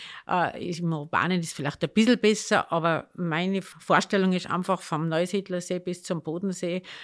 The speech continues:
die Möglichkeit der ganzjährigen, ganztägigen Betreuung,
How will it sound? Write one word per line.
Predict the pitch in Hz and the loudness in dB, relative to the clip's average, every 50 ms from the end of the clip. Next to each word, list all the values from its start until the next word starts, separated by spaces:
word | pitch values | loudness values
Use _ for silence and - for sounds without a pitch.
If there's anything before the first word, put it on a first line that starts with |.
| - _ _ | -20 _ _
die | - 180 | -2 -2
Möglichkeit | 165 165 165 180 180 196 190 180 - - - 170 160 170 - - | 0 2 0 0 2 0 -2 -2 -2 -4 -2 -2 -2 -2 -2 -4
der | 170 | -4
ganzjährigen, | - - 123 147 180 185 180 - 180 170 170 165 180 180 180 170 | -2 0 0 2 2 0 0 0 -2 -2 0 0 -2 -2 -2 -4
ganztägigen | - - - - 190 185 - - - - 175 175 175 175 180 175 175 170 180 175 170 170 165 _ - - - - - - - _ _ | -6 -6 -4 -2 -4 -2 -4 -6 -8 -4 -2 -2 -2 0 -2 -4 -4 -2 -2 -2 -2 -4 -6 _ -18 -20 -20 -18 -18 -18 -20 _ _
Betreuung, | - 170 - - - 123 104 120 151 180 208 233 254 277 277 262 | -4 -4 -4 -4 -2 -2 0 2 2 2 4 4 4 4 2 0